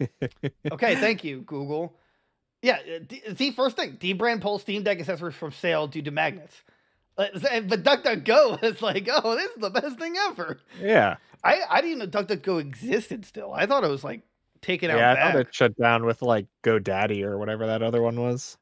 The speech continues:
Speaker 1: Dbrand explains why they stopped sales of Ki-, uh, so it's called Kill Switch. Um, "Over the past week, we sent production samples of Project Kill Switch to various content creators,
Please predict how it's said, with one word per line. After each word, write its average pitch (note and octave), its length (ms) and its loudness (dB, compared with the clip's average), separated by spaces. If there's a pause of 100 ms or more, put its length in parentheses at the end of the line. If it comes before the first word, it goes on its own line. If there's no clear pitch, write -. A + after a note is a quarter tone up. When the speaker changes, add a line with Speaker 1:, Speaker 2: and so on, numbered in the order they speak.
(280)
Speaker 1:
Dbrand E3+ 280 -6
explains F#3 220 -6
why D#3+ 120 0
they E3 100 0
stopped D#3 280 -4
sales C#3 280 -6
of B2 120 -16
Ki-, - 140 -16
uh, D#3+ 180 -2
so F3 180 -4
it's D3+ 80 -8
called F#3 220 -4
Kill C3+ 180 -8
Switch. - 360 -20 (680)
Um, D3 400 -2
"Over F3 120 0
the E3 40 -6
past G#3+ 140 2
week, A3 140 -8
we E3 80 -6
sent G3 140 -4
production F#3+ 300 -4
samples F#3 240 -4
of C#3 160 -10
Project D3+ 260 -4
Kill D3+ 140 -4
Switch C#3+ 220 -6
to C#3+ 40 -12
various C3 180 -8
content D3 280 -10
creators, C#3 560 -6